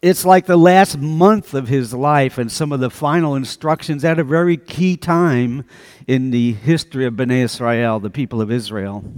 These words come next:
So these last-minute instructions,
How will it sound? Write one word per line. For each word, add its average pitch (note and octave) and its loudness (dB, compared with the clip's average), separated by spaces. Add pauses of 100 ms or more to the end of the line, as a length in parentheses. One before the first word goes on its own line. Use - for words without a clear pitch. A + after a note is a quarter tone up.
(1040)
So D3+ 2
these F3 2
last-minute E3 2
instructions, C3+ -2